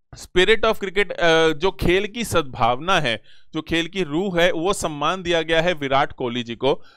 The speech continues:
अ, एक बार ऐसा हुआ था एक मैच में, स्टीव स्मिथ जी के against ऑडियंस जो है, जो, अ, स्पेक्टेटर्स हैं,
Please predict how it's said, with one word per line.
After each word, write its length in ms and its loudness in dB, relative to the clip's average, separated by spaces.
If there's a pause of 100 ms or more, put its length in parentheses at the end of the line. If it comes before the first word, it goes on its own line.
(240)
अ, 40 2
एक 420 4
बार 160 2
ऐसा 160 0
हुआ 240 2
था 100 0
एक 140 -2
मैच 260 -4
में, 100 -6
स्टीव 280 -6
स्मिथ 420 -8
जी 280 -6
के 220 0
against 460 -6
ऑडियंस 480 -2
जो 120 -4
है, 300 -2
जो, 180 -8
अ, 460 -6 (300)
स्पेक्टेटर्स 680 -2
हैं, 200 -4